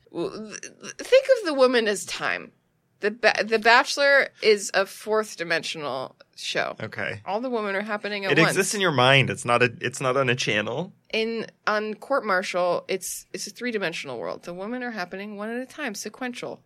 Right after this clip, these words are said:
Speaker 1: linear.
Speaker 2: Is that the, is that the name of the first girl?
Speaker 1: So
Speaker 2: She's the paralegal.
Speaker 1: these, shut up. So these women come at him <laughs> one by one,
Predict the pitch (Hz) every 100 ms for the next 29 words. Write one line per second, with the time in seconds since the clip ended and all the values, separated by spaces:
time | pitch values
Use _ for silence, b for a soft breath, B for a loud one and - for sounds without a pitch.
0 | - 208 220 247 226 156 67 - _ _
1 | _ _ _ _ - 107 110 107 110 92
2 | 101 101 - 104 101 101 104 - 104 101
3 | - - 110 - 104 - 101 107 123 123
4 | B _ _ - - 285 - 226 - _
5 | - _ _ _ - - 135 139 127 120
6 | 262 277 - - - 320 233 - - 262
7 | 254 277 311 349 403 302 285 233 233 247
8 | 208 190 - 202 202 220 240 233 185 151